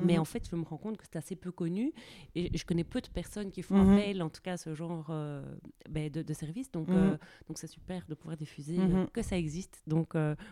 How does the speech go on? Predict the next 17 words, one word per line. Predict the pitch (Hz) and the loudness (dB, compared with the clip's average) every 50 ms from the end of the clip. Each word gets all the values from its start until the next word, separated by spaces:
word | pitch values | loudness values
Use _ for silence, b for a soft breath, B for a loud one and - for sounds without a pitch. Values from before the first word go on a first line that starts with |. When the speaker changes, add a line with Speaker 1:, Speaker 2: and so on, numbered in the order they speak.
| 151 B _ | -18 B _
Speaker 1:
voilà, | 175 160 143 139 | -4 -4 -2 -2
nous | 165 170 | -2 0
voilà | 160 180 175 175 | 2 4 4 4
bien | 175 156 190 214 233 | 4 6 6 6 8
au | 226 202 | 6 4
clair | - 214 233 | 4 2 4
avec | 226 214 202 202 | 4 4 2 2
ce | - 240 | 0 -2
service | 220 - 202 175 190 220 254 - | 0 0 -2 -2 -2 -6 -6 -6
qui | - - | -6 -6
a | 180 | -4
l'air | 180 202 196 | -4 -4 -4
d'être, | 180 175 - - - 185 | -4 -6 -4 -4 -6 -6
franchement, | 165 - 185 180 - - 220 233 226 - | -6 -4 -6 -8 -4 -4 -4 -4 -4 -4
un | 170 | -6
beau | 170 170 233 | -4 -4 -2
buffet, | 202 196 175 - - 190 214 | 0 -2 -2 0 0 -2 -2